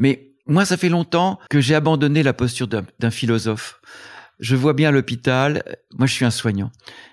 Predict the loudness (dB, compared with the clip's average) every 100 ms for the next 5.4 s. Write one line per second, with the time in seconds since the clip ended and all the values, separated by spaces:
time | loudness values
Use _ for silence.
0 | _ -2 0 2 4 4 4 2 0 0
1 | 2 2 2 0 -2 0 -2 -2 -2 0
2 | 2 0 -2 -8 -6 -4 -6 -8 -8 -4
3 | 0 2 2 2 0 -2 -4 0 0 2
4 | 0 -2 -2 -2 -2 -6 -8 -2 -2 0
5 | 0 0 -2